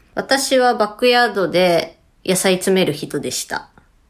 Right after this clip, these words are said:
で、そこでレンコンとトマトと干し芋の試食を切るっていう仕事は必ずやってました。たまに違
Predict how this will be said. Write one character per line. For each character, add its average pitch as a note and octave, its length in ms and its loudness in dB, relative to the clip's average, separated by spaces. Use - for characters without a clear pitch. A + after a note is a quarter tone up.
で、 - 80 -10
そ G#3+ 160 -2
こ B3 140 0
で A#3+ 680 0
レ G#3 160 2
ン A3+ 140 -2
コ A3+ 140 0
ン A3 120 0
と A3 160 2
ト A#3 140 -2
マ G#3+ 160 2
ト F3+ 120 -4
と D#3+ 280 -2
干 F#3 140 -6
し G3+ 180 0
芋 G3+ 180 2
の F#3+ 160 0
試 F#3+ 160 -6
食 G3+ 260 -2
を G3 100 0
切 A#3+ 180 0
る G#3 80 4
っ - 240 -8
て F3 100 0
い D#3+ 100 0
う E3 60 -2
仕 F#3+ 160 -2
事 G#3+ 500 0
は B3 220 2
必 G3 140 -2
ず G3+ 120 0
や E3+ 100 2
っ D#3+ 80 -6
て - 120 -6
ま C#3 140 -4
し - 140 -10
た。 - 320 -6
た B3 100 -2
ま A3 160 2
に G#3+ 140 2
違 G#3 200 -2